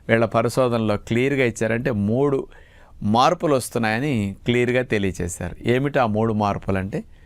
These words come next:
మొట్టమొదటిది విటమిన్ డి డెఫిషియన్సీ వల్ల కిడ్నీల నుండి విడుదలవ్వాల్సిన రెనిన్ అనేది ఎక్కువ మొత్తంలో ఉత్పత్తి అవ్వటం జరుగుతుందట. ఇంకొకటి లివర్ నుండి విడుదలవ్వాల్సిన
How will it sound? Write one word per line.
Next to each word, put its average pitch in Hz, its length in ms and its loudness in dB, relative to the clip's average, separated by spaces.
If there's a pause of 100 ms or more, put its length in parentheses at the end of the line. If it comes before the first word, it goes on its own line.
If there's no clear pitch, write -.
(400)
మొట్టమొదటిది 110 1040 0 (500)
విటమిన్ 143 460 0
డి 170 160 0
డెఫిషియన్సీ 147 800 0
వల్ల 120 540 0 (440)
కిడ్నీల 160 480 0
నుండి 160 320 0
విడుదలవ్వాల్సిన 127 920 0 (220)
రెనిన్ 160 460 0
అనేది 131 340 0
ఎక్కువ - 440 -2
మొత్తంలో 156 500 2
ఉత్పత్తి 113 420 -2
అవ్వటం 98 380 -2 (380)
జరుగుతుందట. 95 640 -2 (760)
ఇంకొకటి 151 540 2
లివర్ 143 420 2
నుండి 175 300 2
విడుదలవ్వాల్సిన 123 1040 0